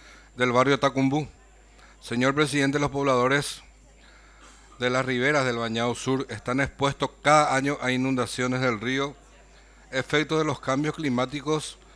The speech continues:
Esto ha perjudicado a más de veintitrés mil personas en la zona,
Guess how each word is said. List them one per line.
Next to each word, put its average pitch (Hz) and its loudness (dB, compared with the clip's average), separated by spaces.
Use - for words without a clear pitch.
Esto 139 -2
ha 139 4
perjudicado 135 -2
a 127 0
más 123 2
de 135 0
veintitrés 139 -4
mil 135 -2
personas 131 -4
en 135 -6
la 123 -4
zona, 139 -2